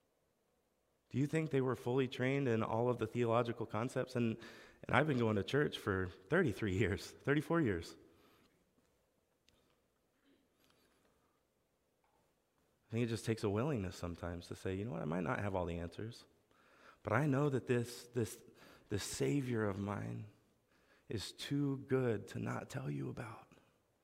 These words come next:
Like, man, like, you gotta understand this gospel. It transformed my life. And it can do the same for you. There's hope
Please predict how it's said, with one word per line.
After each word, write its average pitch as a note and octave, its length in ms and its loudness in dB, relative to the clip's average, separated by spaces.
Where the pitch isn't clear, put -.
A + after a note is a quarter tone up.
Like, - 140 -20
man, C#3+ 440 -6
like, A#2 180 -4
you D3 80 -16
gotta D3 320 -2
understand C3+ 800 -4
this D3 140 -6
gospel. C#3 420 -2
It - 80 0
transformed C#3 960 -4
my B2+ 260 -10
life. C#3 500 -12
And C3 100 0
it C3 60 -2
can C3 140 2
do C#3 180 0
the C#3 140 -2
same C#3+ 260 -2
for D3 140 -8
you. D3 180 -2
There's C3+ 220 -2
hope - 480 -4